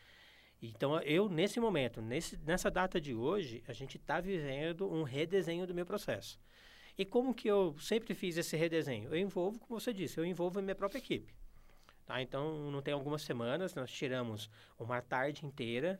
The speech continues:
toda a minha equipe focada em uma única reunião, pra cada um, eu já trouxe o organograma que nós temos atual, tá? Então, é, não é uma coisa rígida, aí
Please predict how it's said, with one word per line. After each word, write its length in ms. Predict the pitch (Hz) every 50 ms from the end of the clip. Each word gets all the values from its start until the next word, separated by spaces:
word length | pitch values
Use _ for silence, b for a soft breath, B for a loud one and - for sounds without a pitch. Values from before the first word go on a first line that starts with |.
| - - -
toda 220 | 151 147 151 151
a 20 |
minha 160 | 143 139 135 131
equipe 560 | 123 - - 127 113 110 110 123 104 98 B B B B B B
focada 480 | - - 139 - - - 139 151 139 139
em 80 | 139
uma 160 | 143 143 139
única 320 | 127 131 143 156 156 - 151
reunião, 560 | 135 151 151 151 151 135 120 117 127 165 185 B B B B B B
pra 140 | - 165 - - _
cada 400 | - 165 165 262 - 208 220 185
um, 220 | 160 151 160 175 190 - - _
eu 160 | 139 131 123 - 135
já 200 | 127 127 143 135
trouxe 360 | 135 139 143 151 214 208 - -
o 60 | 139
organograma 640 | 131 127 127 123 123 127 123 123 120 120 123 123 123
que 140 | - 143
nós 160 | 131 131 - -
temos 340 | - 147 151 160 151 -
atual, 640 | 143 135 - - 139 113 107 107 110 117 123 175 233 - - - - - b b b b b b b b b
tá? 320 | - 101 101 120 160 208 - b b b b b b b
Então, 840 | 135 107 - 123 123 131 131 127 123 120 113 110 110 107 110 120 117 - - _ _ -
é, 300 | - 120 117 117 120 120
não 160 | 127 139 135
é 60 | 139
uma 120 | 143 143 135
coisa 280 | - - 127 120 139
rígida, 580 | 120 113 123 123 127 139 143 180 185 180 220 214
aí 440 | 151 147 143 147 156 175 202 208